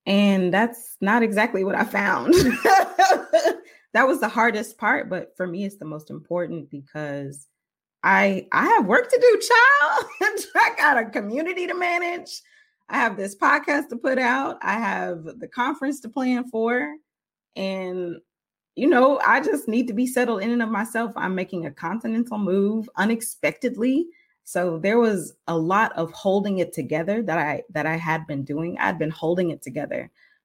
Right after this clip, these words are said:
because things were too hot and I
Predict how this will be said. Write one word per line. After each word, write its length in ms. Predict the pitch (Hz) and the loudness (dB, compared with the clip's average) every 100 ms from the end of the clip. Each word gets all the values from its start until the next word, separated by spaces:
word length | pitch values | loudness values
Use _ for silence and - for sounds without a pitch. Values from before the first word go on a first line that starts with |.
| - | -8
because 760 | 156 175 151 147 151 139 - _ | -6 -2 -2 -2 -2 -6 -14 _
things 240 | 202 226 202 | 0 0 0
were 120 | 170 | -4
too 600 | 170 190 185 180 175 170 - | -4 -6 -4 -4 -6 -10 -12
hot 420 | - 143 175 - | -4 -2 -2 -6
and 560 | - 147 139 131 - - _ _ _ _ _ _ _ _ _ _ _ _ _ - | -10 -6 -6 -8 -10 -14 _ _ _ _ _ _ _ _ _ _ _ _ _ -2
I 720 | 170 175 165 156 156 147 - | 2 2 2 0 -2 -4 -8